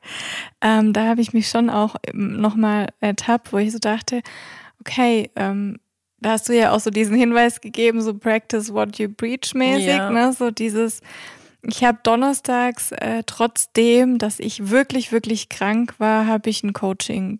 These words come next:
Speaker 1: ähm, gemacht.
Speaker 2: Mhm.
Speaker 1: Das war mit einer Führungskraft in einem Unternehmen und da ging's einfach um ein gewisses Auftragsvolumen für
Speaker 2: Mhm.
Speaker 1: mich, können wir ganz
Speaker 2: Mhm.
Speaker 1: ehrlich sagen, auch so, ne? Und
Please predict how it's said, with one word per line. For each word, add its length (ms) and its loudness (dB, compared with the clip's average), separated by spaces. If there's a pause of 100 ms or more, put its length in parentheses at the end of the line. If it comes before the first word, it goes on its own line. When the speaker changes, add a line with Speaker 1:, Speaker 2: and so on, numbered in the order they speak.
(120)
Speaker 1:
ähm, 460 -6 (640)
gemacht. 600 0
Speaker 2:
Mhm. 200 -6 (400)
Speaker 1:
Das 240 -4
war 140 4
mit 140 2
einer 120 0
Führungskraft 680 -2
in 100 0
einem 140 0
Unternehmen 420 0
und 80 0
da 100 -2
ging's 280 -6
einfach 400 -4
um 160 -2
ein 120 -2
gewisses 360 -4
Auftragsvolumen 840 -4
für 160 -4
Speaker 2:
Mhm. 60 0
Speaker 1:
mich, 220 -4
können 180 -2
wir 80 -2
ganz 220 -2
Speaker 2:
Mhm. 80 -6
Speaker 1:
ehrlich 320 -4
sagen, 440 -2
auch 260 -6
so, 200 -8
ne? 240 -2
Und 220 -4